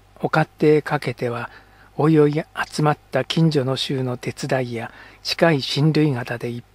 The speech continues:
ぱい。ここでは平次も何にもたぐり出せそうもありません。下女のお梅は三十四五の達者そうな女で、八五郎が言ったように、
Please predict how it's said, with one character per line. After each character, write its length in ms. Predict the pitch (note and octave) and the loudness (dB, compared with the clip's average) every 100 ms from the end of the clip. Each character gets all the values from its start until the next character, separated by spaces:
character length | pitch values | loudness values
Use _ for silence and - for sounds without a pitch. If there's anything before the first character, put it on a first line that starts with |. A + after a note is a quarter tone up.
| - | -8
ぱ 80 | B2 | -6
い。 140 | A#2 - | -6 -12
こ 100 | - | -6
こ 140 | - D3+ | 2 4
で 120 | D3+ | 4
は 160 | C3 | 2
平 280 | B2+ E3 E3 | 0 2 2
次 160 | C3 B2 | 2 -6
も 180 | B2 - - - _ | -8 -10 -18 -20 _
何 180 | C#3 D3+ | 0 2
に 140 | C#3+ C#3+ | 2 2
も 200 | D3 - - | -2 -4 -6
た 100 | D3 | 0
ぐ 120 | D3+ | 2
り 120 | D#3+ | 2
出 120 | C#3+ | 2
せ 120 | D3+ D3 | 2 0
そ 240 | - D3+ | 2 2
う 40 | B2+ | 2
も 180 | A#2+ | -4
あ 60 | A#2 | -8
り 100 | B2+ | -8
ま 120 | B2 | -8
せ 160 | - A#2 | -8 -10
ん。 60 | - _ _ _ - _ _ _ - | -14 _ _ _ -20 _ _ _ -4
下 120 | C3+ E3 | 2 4
女 200 | F3+ C3+ | 4 2
の 220 | B2+ - - | 0 -4 -2
お 100 | C#3+ | 0
梅 260 | D3 C#3 | 2 2
は 220 | A#2+ A#2+ - _ | 0 -6 -10 _
三 300 | - F#3 E3+ | 0 4 4
十 200 | C3 C3 | 2 -2
四 160 | - D3 | -2 -2
五 140 | C3 | -2
の 100 | B2 | -4
達 300 | - C3 - | -6 -6 -2
者 120 | F3 | 0
そ 200 | D#3 D#3 | 4 4
う 40 | D3 | 2
な 140 | B2 | 0
女 340 | A#2+ B2+ B2 A#2+ | -6 -6 -6 -6
で、 200 | A#2 - - _ _ _ _ | -10 -14 -20 _ _ _ _
八 260 | - - F3+ | -8 -2 2
五 180 | D#3+ D3 | 6 4
郎 200 | C3 B2+ | 4 -2
が 100 | B2 | -6
言 100 | C3 | -8
っ 40 | _ - | _ 0
た 100 | C#3 | 2
よ 240 | C3+ B2+ | 2 -2
う 40 | |
に、 200 | B2 A#2+ | -6 -10